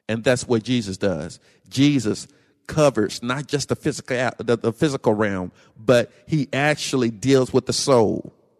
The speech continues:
Many people are searching for things that can only be satisfied or completed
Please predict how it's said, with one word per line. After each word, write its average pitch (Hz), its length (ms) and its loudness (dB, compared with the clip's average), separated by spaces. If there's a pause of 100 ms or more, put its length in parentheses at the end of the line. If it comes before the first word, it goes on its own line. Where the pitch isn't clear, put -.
(340)
Many 156 400 0
people 107 720 -2
are 107 140 -2
searching 156 640 0
for 117 140 -6
things 107 680 -8 (640)
that 135 180 0
can 147 180 -2
only 147 240 2
be 123 520 -4 (540)
satisfied 110 1080 -2
or 117 120 2
completed 120 840 -6